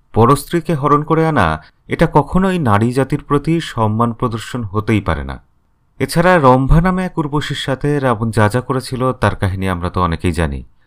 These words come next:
সেক্ষেত্রে রাবণের এই মিথ্যে চিত্রকল্প তৈরি করার কোনো অর্থই হয় না।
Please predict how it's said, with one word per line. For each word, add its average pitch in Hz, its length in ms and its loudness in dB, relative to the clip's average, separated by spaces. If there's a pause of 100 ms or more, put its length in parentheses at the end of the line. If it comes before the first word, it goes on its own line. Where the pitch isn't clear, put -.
(120)
সেক্ষেত্রে 156 460 -2
রাবণের 127 520 0
এই 135 100 -2
মিথ্যে 117 420 -2
চিত্রকল্প 131 640 -2
তৈরি 131 260 -2
করার 131 320 -4
কোনো 120 220 -6
অর্থই 92 380 0
হয় 73 180 -4
না। 65 180 -10